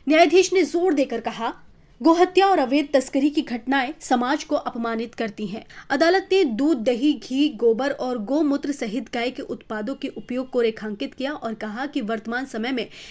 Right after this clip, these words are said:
केमिकल खेती की तुलना में नेचुरल फार्मिंग यानी गाय आधारित खेती की लोकप्रियता बढ़ी है।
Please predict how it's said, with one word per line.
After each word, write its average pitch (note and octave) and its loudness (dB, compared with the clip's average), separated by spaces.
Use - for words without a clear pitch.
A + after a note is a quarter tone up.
केमिकल E4+ 4
खेती C#4+ -4
की D4+ -4
तुलना B3+ -4
में C4+ -2
नेचुरल C4 -4
फार्मिंग B3 -4
यानी A#3+ -4
गाय B3 -2
आधारित A#3 -6
खेती A#3 -4
की C4 -4
लोकप्रियता A3 -4
बढ़ी G#3+ -4
है। - -12